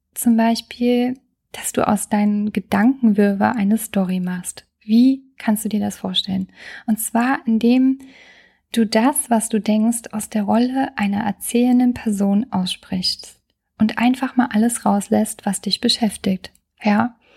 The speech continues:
Daraus kannst du nämlich erkennen, dass du vielleicht auch etwas übertreibst <laughs> und dir viele, viele, viele Gedanken unnötig machst. Durch diese Methode gewinnst du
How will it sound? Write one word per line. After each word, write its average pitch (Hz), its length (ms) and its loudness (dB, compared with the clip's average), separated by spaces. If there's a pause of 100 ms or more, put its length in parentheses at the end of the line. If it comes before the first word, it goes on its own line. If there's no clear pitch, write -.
(560)
Daraus 269 440 4
kannst 233 260 2
du 247 40 4
nämlich 220 240 4
erkennen, 247 500 2
dass 214 160 0
du 220 120 -4
vielleicht 220 600 -2
auch 208 140 -2
etwas - 360 -6
übertreibst - 1000 -4 (280)
<laughs> - 280 -20
und 233 180 4
dir 226 180 2
viele, 233 460 -2 (100)
viele, 294 280 -4
viele 240 280 0
Gedanken 208 520 -2
unnötig 202 600 2
machst. 190 420 -4 (420)
Durch - 240 -2
diese 285 320 2
Methode 226 720 2
gewinnst 214 440 0
du 220 60 -2